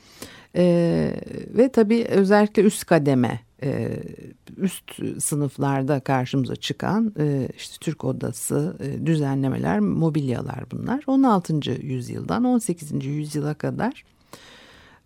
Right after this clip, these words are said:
e, özellikle Fransızlar,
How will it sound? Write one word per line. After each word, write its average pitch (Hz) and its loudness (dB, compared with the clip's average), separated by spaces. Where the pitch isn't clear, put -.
e, 160 4
özellikle 202 6
Fransızlar, 196 2